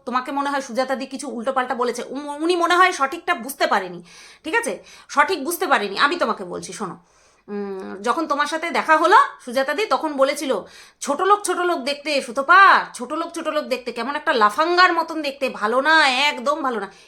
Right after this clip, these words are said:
এরকমটা বলেছিল, ঠিক আছে? তখন আমি কিচ্ছু বলিনি, আমি তাকে ফিরে কিচ্ছু বলিনি। হুম, তুমি নাকি বারবার তার গায়ের মধ্যে ঢুকে গিয়ে কথা বলতে যাচ্ছিলে। না, এ-, এটা কিন্তু লাগানি ভাগানি না। এই যে তুমি যেমন আমাকে বলছো,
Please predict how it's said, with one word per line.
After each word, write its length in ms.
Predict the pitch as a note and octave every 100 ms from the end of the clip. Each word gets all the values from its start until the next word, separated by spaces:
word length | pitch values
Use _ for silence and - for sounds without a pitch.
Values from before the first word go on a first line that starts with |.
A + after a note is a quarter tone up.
| -
এরকমটা 420 | C4+ D#4+ E4+ D#4+
বলেছিল, 460 | A3+ A#3 G3 E3+ D#3+ _ _ _ _ _
ঠিক 120 | E4
আছে? 220 | A4 F#3+ - _ -
তখন 220 | D4+ G#4
আমি 200 | - G4
কিচ্ছু 460 | A4 B4 C5+ - D4+
বলিনি, 400 | A3 F3 E3+ -
আমি 200 | - E4
তাকে 240 | F#4+ E4+ G4
ফিরে 300 | - D#4 F#4
কিচ্ছু 500 | F#4 G4+ A4 - C#4+
বলিনি। 360 | G3+ F3 E3 - _ _
হুম, 200 | E4 G#4 F#3 - - -
তুমি 140 | F#4+
নাকি 200 | G4 G4+
বারবার 400 | C#4 D#4+ E4+ G4 G4
তার 140 | F4
গায়ের 300 | C4 C4 D4+
মধ্যে 200 | E4+ E4+
ঢুকে 280 | A3+ A#3+ E4+
গিয়ে 240 | D4 E4+ D4
কথা 220 | C4 D#4
বলতে 280 | B3+ G3+ G3
যাচ্ছিলে। 440 | F#3+ F#3 F3+ C#3+ _ _ - -
না, 180 | F#4+ E4+
এ-, 80 | -
এটা 200 | D#4 F4+
কিন্তু 240 | G4 G#4
লাগানি 400 | D4 C4+ E4 G4
ভাগানি 380 | F4+ F#4 F#4+ F4
না। 240 | G#3+ E3+ - - -
এই 60 | B3+
যে 80 | E4+
তুমি 280 | E4+ F4
যেমন 220 | F#4 F#4 G4
আমাকে 260 | G4 G4
বলছো, 300 | F#4 F#4+ F#4+